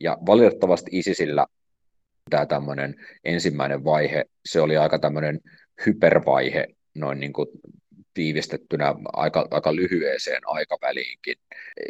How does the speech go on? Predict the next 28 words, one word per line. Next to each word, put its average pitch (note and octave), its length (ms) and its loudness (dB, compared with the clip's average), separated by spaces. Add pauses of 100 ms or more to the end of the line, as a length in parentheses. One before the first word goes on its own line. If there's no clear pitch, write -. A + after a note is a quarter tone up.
Ja C#2 140 0
nyt F2 180 0
ollaan D2+ 360 4
palattu E2 460 4
siihen C#2+ 280 -10
sellaiseen C#2 480 -4
kumouksellisen D2 580 -8
sodankäynnin C#2+ 720 -2
toimintaedellytysten C2 1080 -2
luomisen D2 460 -2 (120)
vaiheeseen, C#2 540 -2
eli C#2 220 -2
ensimmäiseen C2+ 680 -6
vaiheeseen, - 580 -4
jos A#1+ 100 -6 (280)
Mao D2 240 2
Zedongin D2+ 560 -6
ajattelua A#1+ 600 -2
haluttaisiin - 440 -6
tällaiseen B1+ 440 -2
viitekehykseen - 800 -6
tuoda. C2 340 0 (380)
Ja E2 80 -2
tää G2+ 200 6
tarkoittaa E2+ 500 -2
silloin E2 340 -4
sitä, D#2 380 -6
että, - 280 -12